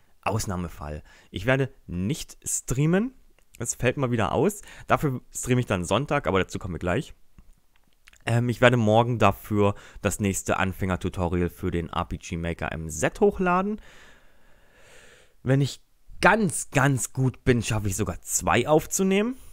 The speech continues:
Dann könnte ich morgen eins hochladen und vielleicht dann noch am Montag eins hochladen. Wenn ich ganz gut bin, schaffe ich das.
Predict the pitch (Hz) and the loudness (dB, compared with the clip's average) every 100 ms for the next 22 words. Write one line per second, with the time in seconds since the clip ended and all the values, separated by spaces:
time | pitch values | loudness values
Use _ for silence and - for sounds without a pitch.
0 | - - - - 110 107 - 123 131 127 | -20 -20 -20 -6 -2 0 2 2 4 2
1 | 104 - 101 92 92 98 156 170 156 160 | 0 -6 -4 0 2 4 2 -2 -6 -6
2 | - 151 160 151 156 165 208 262 - - | -6 -6 -4 -2 0 -2 -4 -8 -16 -20
3 | _ _ _ _ _ - 120 123 131 131 | _ _ _ _ _ -2 2 4 4 6
4 | 131 135 131 131 131 - - - 104 95 | 6 4 2 -2 -4 -12 -20 -6 -2 2
5 | 87 107 - - 98 95 90 - - 87 | 4 2 -2 -2 -2 0 -2 -4 -2 -2
6 | 85 85 85 92 120 196 - 80 - 78 | -2 -6 -2 4 6 6 4 -4 -6 -12
7 | 80 92 90 113 104 147 214 _ _ _ | -10 -12 -8 -6 -6 -6 -8 _ _ _
8 | _ _ _ _ _ - 107 101 - 104 | _ _ _ _ _ -8 -4 -2 -2 -4
9 | - 104 92 - 101 - 101 - - 78 | -4 -4 -4 -4 -6 -4 -8 -8 -10 -10
10 | - | -10